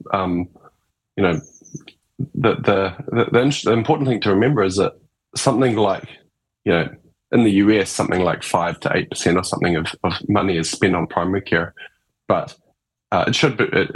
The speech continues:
you know, in, in a D P C model, that, that's probably closer to ten to twelve percent,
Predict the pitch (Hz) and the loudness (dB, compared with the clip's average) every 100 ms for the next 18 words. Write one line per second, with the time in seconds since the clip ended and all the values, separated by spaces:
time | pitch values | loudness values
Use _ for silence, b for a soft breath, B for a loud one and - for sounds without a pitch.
0 | - 104 87 80 104 98 - - 101 107 | -2 2 2 2 2 2 0 2 2 2
1 | 113 107 - 104 101 85 85 87 - - | 2 0 2 4 4 2 0 -2 -2 -2
2 | - 95 - - 85 - 90 85 - 80 | 0 0 -2 -2 -2 0 -2 -2 -4 -2
3 | - 92 73 - 90 85 80 85 85 | 0 0 0 0 -2 -2 -4 0 0